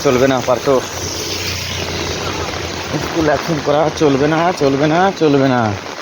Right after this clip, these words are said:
এই দেখুন আমরা স্কুলের কাছে চলে এসেছি, এসএন মেমোরিয়াল স্কুল। এই যে গাড়িগুলো লাগানো আছে, পার্থ চলে এসছে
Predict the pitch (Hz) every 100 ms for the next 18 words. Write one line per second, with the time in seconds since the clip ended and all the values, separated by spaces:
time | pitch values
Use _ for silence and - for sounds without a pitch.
0 | - - - - - - 127 143 135 135
1 | 123 120 117 113 123 117 110 113 120 123
2 | - - 160 165 165 139 - - - -
3 | - - - - 104 95 113 117 110 110
4 | 110 120 - 147 147 151 147 123 - -
5 | - - - - 104 107 107 98 101 104
6 | 101 113 127 127 - - - - - -
7 | - - 113 104 101 113 127 135 - 156
8 | 165 165 143 - - - - - - -
9 | - - 107 98 98 113 113 113 - -
10 | - - - - - - - - - -
11 | - - - - 123 117 135 - - 160